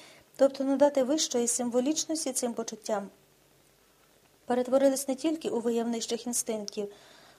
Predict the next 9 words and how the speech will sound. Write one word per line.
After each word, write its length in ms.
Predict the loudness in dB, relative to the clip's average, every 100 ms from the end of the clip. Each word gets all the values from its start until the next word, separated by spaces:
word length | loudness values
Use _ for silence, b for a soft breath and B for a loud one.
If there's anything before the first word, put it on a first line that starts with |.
| B
але, 240 | 8 8
як 220 | 8 2 2
не 120 | 4
дивно 280 | 4 4 2
та 120 | 0
неогидно, 640 | 2 4 2 2 -2 -6 -10 -8
у 80 | 2
предмет 420 | 4 4 2 2
торгівлі-продажу, 920 | 0 2 0 -2 2 4 4 -2 -4